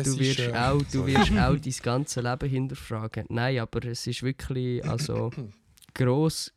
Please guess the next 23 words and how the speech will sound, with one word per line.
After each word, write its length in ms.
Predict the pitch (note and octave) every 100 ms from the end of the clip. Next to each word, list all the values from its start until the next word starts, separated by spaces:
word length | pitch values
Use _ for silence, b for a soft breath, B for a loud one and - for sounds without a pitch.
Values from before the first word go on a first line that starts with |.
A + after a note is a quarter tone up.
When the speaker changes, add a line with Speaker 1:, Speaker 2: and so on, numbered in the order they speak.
| -
Speaker 1:
grosse 380 | C3+ C#3+ -
Klasse 400 | C3 - A#2 A#2+ C3
hinter 160 | A#2
dieser 260 | A#2+ A#2+ A#2
Serie, 340 | - A2 A2
find 300 | A2 C#3 C#3+ -
ich. 220 | C3 A2+ - -
Und 360 | - C#3 B2+ - _ _
neben 380 | A#2 B2+ C#3 D3
dieser 240 | B2 C3
Serie 360 | B2 B2 B2+ A#2+
noch 140 | A#2
Tschernobyl, 640 | A2+ A2+ B2 B2+ A#2+ A#2+
weil 140 | A#2 A2+
ich 60 | A2
die 100 | A2+
einfach 200 | B2 -
auch 200 | - A#2+
sehr, 300 | - - A#2
sehr 180 | - A#2+
gerne 260 | A2 A2+ A#2+
gehabt 200 | A#2 A2
habe. 180 | A2+